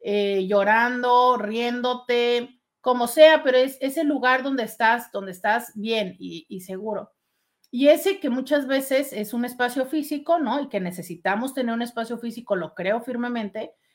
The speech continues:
pero que a veces, como también les digo, es un espacio emocional que puedes encontrar, eh, en una persona, con cuando ya llegas con esta,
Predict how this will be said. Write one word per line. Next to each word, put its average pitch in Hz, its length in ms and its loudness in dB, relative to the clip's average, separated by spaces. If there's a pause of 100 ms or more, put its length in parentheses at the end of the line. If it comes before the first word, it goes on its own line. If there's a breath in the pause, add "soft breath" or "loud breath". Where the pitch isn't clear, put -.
(100)
pero 262 200 6
que 269 80 2
a 269 40 6
veces, 277 260 2
como 311 220 0
también 277 260 6
les 302 140 2
digo, 339 180 2
es 226 100 -4
un 262 100 -2
espacio 269 380 -2
emocional 339 500 0 (420)
que 220 100 -6
puedes 240 340 2
encontrar, 262 720 2 (260)
eh, 202 920 0 (160)
en 220 160 -2
una 214 240 0
persona, 320 840 2
con 202 180 -4
cuando 196 260 -2
ya 214 180 2
llegas 285 280 -4
con 226 140 -8
esta, 233 220 -8